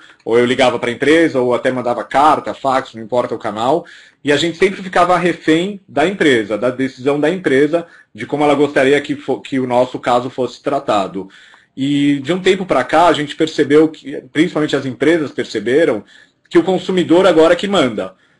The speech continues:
porque ele tem o poder de falar bem ou falar mal, é, e principalmente de contar a experiência dele. Então, aquele relacionamento que era um pra um, hoje em dia não é mais. Você po-, vocês podem hoje atingir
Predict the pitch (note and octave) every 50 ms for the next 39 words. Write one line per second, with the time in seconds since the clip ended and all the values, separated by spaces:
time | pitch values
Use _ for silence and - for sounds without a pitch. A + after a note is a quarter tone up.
0 | _ _ _ - C3 B2+ - D#3 D3 C#3 D3+ E3+ E3+ F#3+ F#3 F3+ E3+ D#3 - D3+
1 | C#3+ B2 C3 B2 A#2 A2+ G2+ - - _ _ - B2+ B2+ - C3+ B2 A#2 A#2 A2+
2 | G#2 A#2+ B2+ C#3+ D#3 E3 C#3+ B2 - - A#2+ A2+ A2+ A2 G#2+ A2+ B2 C3+ D#3 F#3+
3 | G3+ - _ _ _ _ _ _ - A#2 A#2+ A#2 A#2+ A#2+ A#2 A#2+ A#2 A2+ A#2 -
4 | D3 C#3+ - - G3 A#3+ - - F3+ D#3 D#3 F3+ F#3 F3 - F3 E3 D#3+ E3+ E3+
5 | D#3 - - E3+ D#3 D#3 D#3 D#3+ D#3 - F3 D#3+ D3+ C3+ B2 A#2 A#2 - C#3+ D3
6 | - F3+ F3+ A3+ G#3 G#3 G3+ D#3 - - D3+ C#3+ C3+ C3+ C3 - - C#3 C3 B2+
7 | C3+ D3 C#3+ D#3 C3+ A2+ A2+ B2 D3+ F#3 F#3+ E3 B2+ - - _ _ _ - A2+
8 | B2+ C3 C#3+ D3 C3+ A#2+ C#3+ C#3 D3+ E3 F#3 F#3 D#3+ C3+ A#2 G#2+ F2+ G2+ - _
9 | - - A2 - C3+ - - F#3+ F#3 A2+ B2 A#2+ - E3 E3+ - - C#3 C#3 D3+
10 | D3 C#3+ C3+ C3 B2+ B2 A#2+ - - B2+ B2 A2+ B2+ C#3+ D#3 D3 D3 -